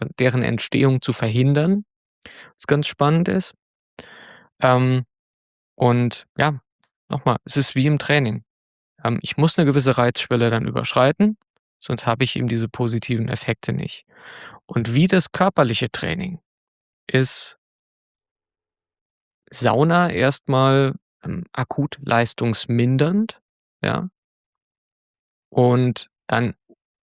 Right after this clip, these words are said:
infolge dieser akuten Leistungsminderung sind wir aber wieder genauso leistungsfähig wie vorher oder sogar leistungsfähiger, ja. Also wenn man, ähm, Hitzeapplikation als Form des Trainings versteht,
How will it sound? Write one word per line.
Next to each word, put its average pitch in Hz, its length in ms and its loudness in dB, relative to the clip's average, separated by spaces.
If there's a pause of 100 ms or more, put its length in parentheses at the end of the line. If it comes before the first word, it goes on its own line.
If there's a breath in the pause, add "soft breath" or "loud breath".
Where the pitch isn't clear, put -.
(100)
infolge 165 760 4
dieser 131 280 4
akuten 127 380 -2
Leistungsminderung 165 1080 0 (580 soft breath)
sind 147 360 2
wir 143 140 6
aber 123 300 2
wieder 117 460 0 (1080)
genauso 156 340 4
leistungsfähig 151 680 2
wie - 80 -4
vorher 170 400 2
oder 139 180 2
sogar 127 260 0
leistungsfähiger, 117 1040 -4 (480)
ja. 127 180 -8 (540 loud breath)
Also 117 200 -4
wenn 123 120 2
man, 123 300 2
ähm, 113 240 0
Hitzeapplikation 120 1040 0
als 101 260 -2
Form 120 380 0
des - 180 -4
Trainings 123 520 2
versteht, 117 520 -2